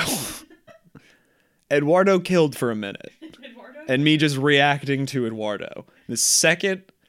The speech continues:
Speaker 1: that I hung up, they were like, "Boo, bring Eduardo back. You suck." Tried to just chat my way out of it. I was gonna do another joke and was like,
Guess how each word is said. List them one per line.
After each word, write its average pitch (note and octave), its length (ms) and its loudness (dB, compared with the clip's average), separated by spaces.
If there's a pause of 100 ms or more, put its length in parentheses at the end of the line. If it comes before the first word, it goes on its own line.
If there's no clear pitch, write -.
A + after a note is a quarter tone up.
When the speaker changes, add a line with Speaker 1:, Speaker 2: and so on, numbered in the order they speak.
(140)
Speaker 1:
that C3 100 0
I B2 120 2
hung C3+ 180 -2
up, A#2+ 180 0
they A#2 120 0
were A#2 100 0
like, A2+ 200 -4
"Boo, C3+ 360 4
bring A#2+ 200 0
Eduardo B2+ 440 2
back. B2+ 520 2
You B2 280 0
suck." C3 1300 4 (1300)
Tried B2+ 300 -4
to C3 460 0 (120)
just C3+ 260 -4 (500)
chat C3+ 300 0
my C3+ 100 -4
way C3+ 240 2
out C3 200 0
of D3 120 -4
it. D#3 280 -2 (840)
I A#2 160 -2
was A2 160 -4
gonna B2 260 -4
do B2 160 -4
another A2 260 -8
joke G#2 340 -10
and A#2 100 -8
was A2 140 -10
like, G#2 220 -8